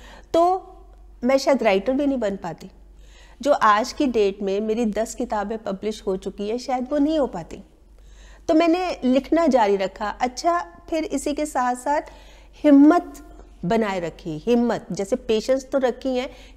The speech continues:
हिम्मत भी, हिम्मत नहीं हारना। मतलब जहाँ पर कुछ नेगेटिव लगे, देखिए थकना तो अलाउड होता है, आप थक गए आप आराम कर लो, लेकिन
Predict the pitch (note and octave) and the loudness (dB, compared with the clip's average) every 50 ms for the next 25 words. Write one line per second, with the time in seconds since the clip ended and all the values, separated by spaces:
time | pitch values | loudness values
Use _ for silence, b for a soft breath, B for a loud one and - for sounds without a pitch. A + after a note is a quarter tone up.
0 | - - C4+ B3+ B3 B3 B3 G#3 - - E3+ F3 F#3+ - - C4 B3+ C4 C#4 D4 | 0 2 4 4 6 4 2 0 -2 -4 -6 -6 -6 -2 0 2 2 4 4 2
1 | C#4+ C#4+ C4 A#3 A3+ G#3+ F#3 F3 F3+ G3+ A3 A3 A3+ A3+ C#4+ D4 B3+ G3 A#3+ A#3 | 2 0 -4 -2 -2 -4 -4 -4 -4 -4 -6 -6 -4 -2 -2 -2 0 0 -2 -2
2 | A#3 B3+ C#4 D4 D4 - D4+ D4+ - - D#4+ D4+ - - B B B B C4 A#3+ | 0 -2 -2 -2 0 0 -2 -2 -2 -8 -8 -8 -8 -12 B B B B -18 -10
3 | B G#3+ G#3+ A3+ A3+ A#3 A#3 C4+ C4+ D4+ D4 C4+ C4+ C4 B3 C4+ C4+ A#3+ C#4+ C#4+ | B -2 -2 0 0 2 0 0 0 0 0 2 2 2 2 0 0 0 -2 -2
4 | F4+ F4 F4 - - D#4+ A3+ - - C4 C#4 D4+ D4+ D4+ D#4+ D#4 D#4 - B3 A#3 | -2 -4 -6 0 0 0 0 2 -2 -2 -2 -2 0 0 0 0 0 2 0 2
5 | A3+ A3 G#3+ A3 G#3+ A3 G3 D3 - F#3 G#3 F#3 - B B B B B B - | 4 4 4 2 2 0 -2 -2 -2 -2 -2 -2 -6 B B B B B B 0
6 | C4 B3+ - - C#4+ A#3+ G#3 G3+ B3+ C4+ C#4 C#4 C#4 C#4 A#3+ G3+ G3 F#3 F#3 F#3+ | 0 0 0 -6 -4 -4 -4 -2 -2 -2 -2 -2 0 0 0 0 0 -2 -4 -6
7 | F#3+ - F3+ D3+ E3 F#3 F#3+ G3+ G#3+ A3 A3+ A#3 - D4 D4+ | -4 -4 -4 -4 -2 -2 -4 -2 0 0 0 0 -2 -8 -10